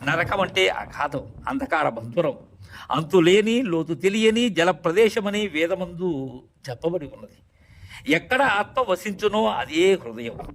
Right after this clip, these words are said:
అదే మనస్సు. వేదముల సాక్ష్యము జ్ఞానమార్జించుటలో కాదనరానిది, స్వతంత్రమైనది అని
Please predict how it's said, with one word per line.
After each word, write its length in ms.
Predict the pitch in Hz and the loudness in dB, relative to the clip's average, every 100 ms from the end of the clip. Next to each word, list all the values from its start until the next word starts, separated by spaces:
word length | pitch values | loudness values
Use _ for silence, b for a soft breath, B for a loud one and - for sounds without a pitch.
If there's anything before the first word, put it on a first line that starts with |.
| - B 143 135 | -18 B -6 -4
అదే 640 | 170 220 226 247 254 247 - - _ - | 2 4 6 6 6 2 -14 -20 _ -20
మనస్సు. 440 | 123 151 - - 156 - - B B B | -14 -14 -14 -18 -20 -20 -20 B B B
వేదముల 540 | - 180 240 262 269 | -4 0 2 4 2
సాక్ష్యము 540 | 247 185 165 - 247 233 | 2 0 0 2 0 2
జ్ఞానమార్జించుటలో 1000 | 180 180 214 208 202 196 196 202 196 196 | 0 0 2 2 0 -2 -2 2 4 2
కాదనరానిది, 920 | - 135 139 180 175 170 170 160 170 | 0 -4 0 2 4 4 0 2 0
స్వతంత్రమైనది 920 | - 131 151 160 156 151 143 139 143 | 0 -8 -4 -2 0 2 2 2 0
అని 120 | 127 | 0